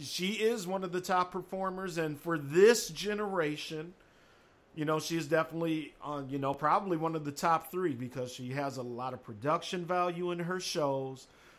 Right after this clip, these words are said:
She puts a lot of money into the stages and the sets and everything, and she's out there hustling. So I, I, I get it. Now, obviously, I'm not gonna say she's better than M J. Um, that may be just a generational thing. But, you know, for kids who,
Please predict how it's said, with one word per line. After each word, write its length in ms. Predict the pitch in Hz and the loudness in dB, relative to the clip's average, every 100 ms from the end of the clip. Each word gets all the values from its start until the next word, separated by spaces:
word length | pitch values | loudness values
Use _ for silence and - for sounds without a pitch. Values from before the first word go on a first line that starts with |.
| - | -20
She 100 | - | -4
puts 220 | 151 - | -2 -2
a 40 | 117 | 0
lot 220 | 123 151 | 4 6
of 60 | |
money 320 | 165 175 175 175 | 8 6 8 4
into 300 | 180 - 190 | 2 0 -2
the 100 | 170 | -2
stages 680 | - 180 165 160 151 156 | -2 -2 0 -2 -4 -6
and 100 | 156 | -4
the 40 | 151 | -4
sets 440 | - 180 160 - | -2 0 0 -2
and 100 | 147 | -2
everything, 600 | 139 135 139 143 139 139 | -2 -2 -4 -4 -4 -4
and 80 | 135 | -4
she's 240 | 123 143 143 | -6 -6 -2
out 220 | 160 156 | -2 0
there 140 | 165 | -2
hustling. 420 | 170 208 233 165 - - - - - - - - - | 2 0 -2 -12 -16 -20 -20 -20 -20 -20 -20 -20 -18
So 680 | - 151 143 139 143 143 143 | -6 0 2 4 4 0 0
I, 140 | 185 | -2
I, 220 | 220 185 190 | 4 6 8
I 40 | 190 | 6
get 340 | 156 156 220 | 4 4 6
it. 200 | 214 208 | 6 6
Now, 260 | 175 165 165 | 8 8 8
obviously, 540 | 175 202 185 175 175 | 10 10 8 -2 2
I'm 140 | 160 180 | 4 6
not 180 | 175 170 | 4 4
gonna 140 | 165 | 0
say 220 | 156 175 | 0 0
she's 220 | 151 160 139 | 0 -4 0
better 280 | 156 143 | 2 2
than 180 | 139 135 | -2 0
M 280 | 147 220 202 | 4 4 2
J. 420 | 127 135 127 123 - - - _ - | -2 -2 -2 -6 -12 -20 -20 _ -14
Um, 340 | 120 117 123 127 | -8 -6 -6 -2
that 180 | 151 | 0
may 160 | 156 151 | 2 0
be 180 | 143 147 | 0 -2
just 300 | 135 147 147 | -2 -4 -4
a 40 | |
generational 840 | 139 147 143 151 220 214 175 165 - | -2 0 2 6 6 4 2 0 0
thing. 460 | 165 156 151 147 127 - - - - | -2 0 0 -4 -10 -18 -20 -20 -2
But, 300 | 156 180 180 190 | 4 4 4 0
you 120 | 226 | 2
know, 140 | 240 | 4
for 180 | 220 214 | 4 2
kids 340 | - 254 247 - | 2 0 0 0
who, 360 | 233 226 214 | 0 0 -4